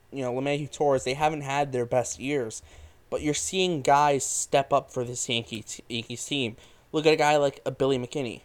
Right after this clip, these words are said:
right? And he's massively stepped up. Jake Bauers has stepped up. Like, they've had guys step up and play roles who you probably, if you, if you would've told, I, I think if I would've told you at the start of the season,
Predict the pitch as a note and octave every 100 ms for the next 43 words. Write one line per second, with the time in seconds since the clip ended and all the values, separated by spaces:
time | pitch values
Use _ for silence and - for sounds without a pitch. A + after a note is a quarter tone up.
0 | - B2+ B2+ B2 - _ _ _ - B2
1 | B2 A#2+ A#2+ F3 D#3+ D3 B2 A#2+ A#2+ A#2
2 | - A2+ - A2 - - C3+ C3 C#3+ D3
3 | D3+ C3 - A#2+ - A2+ - A#2+ B2 A#2+
4 | - - - D3 D#3+ E3+ D#3+ D3+ C3+ B2
5 | A#2+ - - A#2+ - B2 A#2+ A2+ A2+ -
6 | - - - - - - - - E3 D#3+
7 | C#3+ D3 E3 E3 - D3 C#3+ C3+ C#3 -
8 | F3+ F#3+ G3+ D#3 C3+ _ D#3 D#3+ F3+ G3+
9 | E3 E3 G3 A3 A3+ G#3 G#3 G3 F#3 D#3
10 | D3+ F3+ G#3 G3 F3 F#3 F3 D#3 F3 E3
11 | C#3+ C3 A2+ C3 D#3+ D#3+ E3 - D#3 C#3+
12 | C3 B2